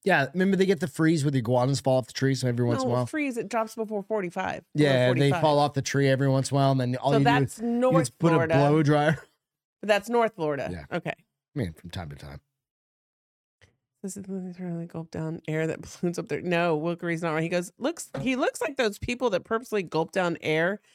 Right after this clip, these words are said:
Speaker 2: that balloons their stomach." I didn't, like, I was like, "Seriously, that's his picture?"
Speaker 1: That's his picture.
Speaker 2: He is the penguin.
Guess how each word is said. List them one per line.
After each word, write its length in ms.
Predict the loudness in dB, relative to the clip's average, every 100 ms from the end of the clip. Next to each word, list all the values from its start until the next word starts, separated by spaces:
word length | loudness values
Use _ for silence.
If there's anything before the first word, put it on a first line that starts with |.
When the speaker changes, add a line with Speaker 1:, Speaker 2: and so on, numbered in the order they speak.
| _ _
Speaker 2:
that 140 | -4 -2
balloons 340 | 0 0 0
their 140 | -2 -4
stomach." 420 | 0 -2 -2 0
I 360 | 2 2 0 -6 -14 -8
didn't, 380 | -4 -4 -2
like, 180 | -4 -4 0
I 140 | 2
was 180 | 2 2
like, 200 | 0 0 _
"Seriously, 380 | -2 -2 0 0
that's 200 | 0 -2
his 120 | -8
picture?" 460 | -8 -6 -4 -4 -6 _ _
Speaker 1:
That's 220 | -4 -2
his 120 | -2 -2
picture. 260 | -2 2
Speaker 2:
He 60 | 2
is 140 | 2 _ 0
the 80 |
penguin. 640 | 2 2 2 2 2 2